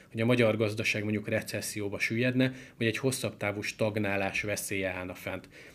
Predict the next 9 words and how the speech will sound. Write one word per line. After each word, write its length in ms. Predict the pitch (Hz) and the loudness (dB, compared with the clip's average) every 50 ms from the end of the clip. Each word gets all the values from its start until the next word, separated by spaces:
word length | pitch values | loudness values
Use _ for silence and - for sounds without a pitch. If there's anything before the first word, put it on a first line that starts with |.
| - - | -16 -6
És 100 | - - | 0 2
egyébként 360 | 156 170 151 - - 117 - | 4 4 4 4 2 0 0
a 40 | 117 | 4
jegybank 580 | 117 127 131 127 120 110 110 107 107 104 - - | 4 6 6 6 4 2 2 2 0 0 -4 -4
friss 300 | - 123 123 123 - 123 | 0 2 2 4 4 2
előrejelzése 760 | 117 113 107 107 107 104 101 101 101 101 107 - - 117 | 2 2 2 2 2 2 2 2 0 -2 -2 -4 -2 -2
is 120 | 107 98 110 | -2 0 0
ezt 240 | 110 104 - - - | -2 -2 -4 -6 -10
mutatja. 540 | 98 95 - 104 95 - - - 92 87 | -10 -6 -6 -6 -6 -6 -8 -8 -8 -8